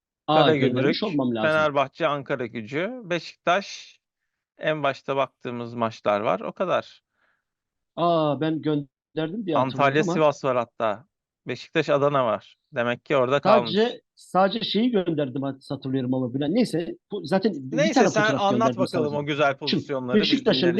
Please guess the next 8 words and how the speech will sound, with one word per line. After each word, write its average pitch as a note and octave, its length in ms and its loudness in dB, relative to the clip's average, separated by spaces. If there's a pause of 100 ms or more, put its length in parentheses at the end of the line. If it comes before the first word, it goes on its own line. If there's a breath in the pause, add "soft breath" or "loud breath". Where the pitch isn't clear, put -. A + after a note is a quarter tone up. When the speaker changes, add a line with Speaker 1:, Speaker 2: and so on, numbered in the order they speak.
Speaker 1:
lehine F#3+ 220 4
Speaker 2:
senin F3+ 100 4
güzel F3 160 2
Speaker 1:
veren, A2+ 120 2
Speaker 2:
sesinden. A#2+ 300 -10
Speaker 1:
Beşiktaş'ın, C#3+ 540 -4 (480)
estağfurullah, A#2 580 -4
Be-, E3 100 -8